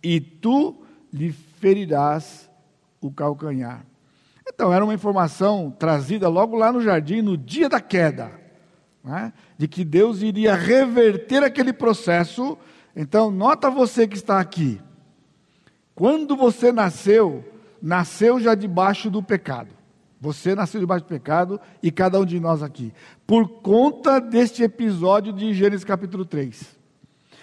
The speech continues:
Mas o Senhor, neste mesmo dia, já pronunciou para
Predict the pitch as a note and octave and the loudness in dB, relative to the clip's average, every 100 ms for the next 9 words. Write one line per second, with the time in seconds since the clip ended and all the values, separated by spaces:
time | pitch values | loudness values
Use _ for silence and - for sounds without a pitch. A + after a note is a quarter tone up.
0 | - - G3 A#3 C4+ C4 A#3+ C4+ C4 A#3+ | -10 -2 0 0 0 2 4 4 4 4
1 | B3 D#4 D#4 D4 C4 D4 F#4 F4+ F4 C#4 | 4 4 2 -2 2 2 2 2 -2 -2
2 | G#3 B3 A3 E3+ - - - E3 A3 B3 | 0 2 2 2 -2 -10 -4 -2 2 2
3 | A#3+ C4+ A#3 - G#3+ A3+ C4+ D4 - A3 | 4 2 0 0 4 6 4 2 -2 0
4 | G#3 G3+ G#3 G3 F#3+ | 2 4 4 2 -2